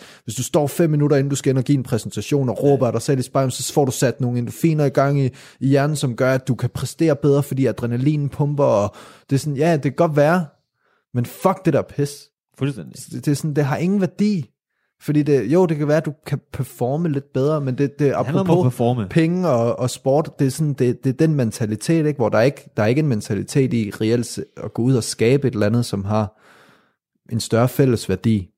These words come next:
Speaker 2: Mm-mm.
Speaker 1: Altså, så bliver det sådan, det bliver undskyldningen for, at man,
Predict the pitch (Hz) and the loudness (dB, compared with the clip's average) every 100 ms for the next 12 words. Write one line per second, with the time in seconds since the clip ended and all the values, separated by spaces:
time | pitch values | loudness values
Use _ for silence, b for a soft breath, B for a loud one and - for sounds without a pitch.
0 | - 127 104 - _ _ _ _ - 107 | -12 -10 -10 -14 _ _ _ _ -6 0
1 | 139 139 110 131 113 123 127 123 135 147 | 2 2 2 -2 -2 0 2 2 0 0
2 | - 113 95 92 90 101 117 110 95 98 | 0 -2 -2 -4 -6 -2 0 2 0 -2
3 | 95 95 98 | -4 -4 -8